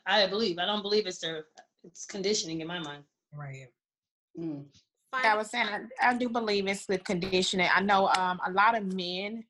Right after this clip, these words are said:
Speaker 4: well, Black men that I've talked to, it's something that they dealt with as children, with their parents, well, with their mom. And they don't trust women because of something their mom did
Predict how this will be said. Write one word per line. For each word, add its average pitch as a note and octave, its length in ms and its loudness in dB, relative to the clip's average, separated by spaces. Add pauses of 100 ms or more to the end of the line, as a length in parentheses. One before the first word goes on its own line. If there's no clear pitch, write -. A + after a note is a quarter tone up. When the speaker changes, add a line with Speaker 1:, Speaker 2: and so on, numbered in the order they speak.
Speaker 4:
well, A3+ 240 4
Black A#3 280 4
men A3 220 0
that G3 140 6
I've G3 200 4
talked F#3+ 300 -2
to, F3+ 260 -8
it's A3+ 240 -4
something G#3 420 -2
that F#3+ 160 -2
they F3+ 160 0
dealt F3+ 280 -2
with F#3 180 -4
as D#3+ 200 -4
children, F#3+ 560 -6
with G3 180 -2
their E3 220 2
parents, G3 560 0
well, G3 260 6
with G3 120 2
their G3 120 4
mom. F#3 480 4 (540)
And F#3+ 80 2
they G3+ 80 6
don't A#3 320 6 (140)
trust A#3+ 420 4 (100)
women G3 440 -4
because G#3 320 -4
of F#3+ 100 -8
something F#3 300 -8
their F3 140 0
mom F#3+ 280 2
did C4+ 140 -2